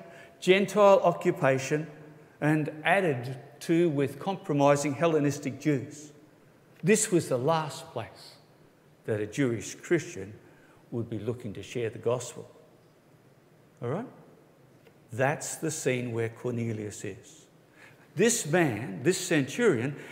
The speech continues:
had an unusual reverence for God.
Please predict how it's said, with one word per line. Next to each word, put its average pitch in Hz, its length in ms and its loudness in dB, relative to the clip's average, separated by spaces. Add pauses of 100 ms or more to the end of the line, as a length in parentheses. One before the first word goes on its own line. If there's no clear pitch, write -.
(120)
had 165 180 6
an 156 140 6
unusual 180 720 4
reverence 143 580 4
for 156 280 0
God. 147 420 -2